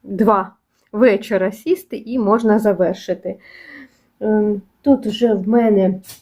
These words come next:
вісімдесят шість відсотків, хрестиків тут залишилось тисячу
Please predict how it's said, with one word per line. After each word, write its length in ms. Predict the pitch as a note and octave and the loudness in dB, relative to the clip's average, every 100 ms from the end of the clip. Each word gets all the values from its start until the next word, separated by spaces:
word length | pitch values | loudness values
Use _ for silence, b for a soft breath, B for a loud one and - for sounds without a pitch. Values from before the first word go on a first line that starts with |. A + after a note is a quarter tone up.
| _ _ - | _ _ -8
вісімдесят 880 | G#3+ A#3 B3+ B3 B3 A#3+ A#3+ F#3+ | -4 0 2 4 4 2 0 0
шість 360 | - A3+ G3+ - | -8 -10 -10 -8
відсотків, 640 | A3+ A#3 D#4+ E4 D#4+ C4+ B3+ B B _ | -10 -6 -2 -2 -2 -8 -8 B B _
хрестиків 600 | - C#4 B3 B3 G3+ F#3+ | 0 2 2 0 -16 -16
тут 220 | F#3+ A3 | -8 -6
залишилось 760 | A3 A3 G#3+ G#3+ G#3+ G3 G3+ - | 0 2 2 0 0 2 2 -2
тисячу 1040 | - A3 G#3 G3+ G3 - - F#3+ F#3+ F#3 F#3+ | -8 -6 -4 -6 -6 -6 0 2 4 4 0